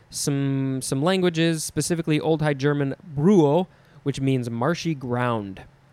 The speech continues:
Second form of brook, it is a verb from the fifteenth century, and it means to stand for. Uh, synonym is tolerate, as in, he would brook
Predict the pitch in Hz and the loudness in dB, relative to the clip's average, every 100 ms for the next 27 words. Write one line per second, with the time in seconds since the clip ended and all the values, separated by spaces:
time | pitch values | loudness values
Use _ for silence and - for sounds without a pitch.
0 | - - - - - - 190 175 160 165 | -20 -20 -20 -12 -6 -2 0 -2 0 2
1 | 160 156 151 139 123 127 135 151 - - | 4 2 0 -2 0 0 2 2 -2 -18
2 | - 156 143 135 135 139 123 117 139 143 | -4 0 2 0 -2 -2 -2 0 0 0
3 | 139 139 - - - - 135 131 - 151 | -4 -6 -16 -20 -4 0 2 2 0 -2
4 | - 143 - 139 - 135 170 - _ _ | -2 -2 0 -2 0 0 0 -2 _ _
5 | _ _ _ _ - 135 135 196 196 180 | _ _ _ _ -4 0 4 4 2 -4
6 | - - 147 135 - 135 165 151 - 127 | -12 -2 -2 0 -2 -2 -2 -4 -4 -4
7 | 113 82 - - _ - - _ - 120 | -2 -4 -10 -18 _ -20 -20 _ -4 -2
8 | 113 - - 175 160 156 143 - 127 117 | -2 -4 -2 0 2 2 0 0 -2 -4
9 | - - - 151 147 117 101 - - - | -10 -12 -2 2 2 0 -6 -12 -20 -20
10 | - 127 123 165 190 190 - - - - | -6 -4 0 0 0 -4 -12 -20 -10 -2
11 | 208 190 160 123 120 143 226 - | 0 2 0 0 -2 0 0 -4